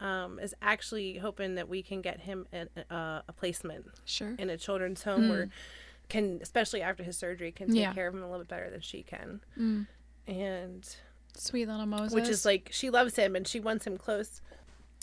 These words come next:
Speaker 1: but she knows, um, she wants the, like, for her, I mean, I think of, like, what a selfless act, knowing that, like,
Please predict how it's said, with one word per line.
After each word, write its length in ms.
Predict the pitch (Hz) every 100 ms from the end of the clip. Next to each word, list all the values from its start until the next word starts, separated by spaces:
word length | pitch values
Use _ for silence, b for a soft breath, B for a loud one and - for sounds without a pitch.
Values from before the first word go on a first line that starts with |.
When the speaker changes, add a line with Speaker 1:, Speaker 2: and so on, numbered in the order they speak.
| - -
Speaker 1:
but 100 | 214
she 160 | -
knows, 440 | 202 190 190 185 -
um, 520 | 190 180 175 180 190 - - b b b b b
she 180 | - 220
wants 240 | 202 190
the, 200 | - 180 -
like, 280 | - 190 - - -
for 120 | 208
her, 280 | - 233 -
I 40 | 190
mean, 140 | 190
I 40 | 185
think 220 | 226 208
of, 140 | 180
like, 180 | 185 185
what 160 | 190 185
a 80 |
selfless 680 | 185 190 180 - 170 - - - -
act, 440 | 170 - - -
knowing 340 | 202 185 180 180
that, 160 | 165
like, 380 | 175 175 - -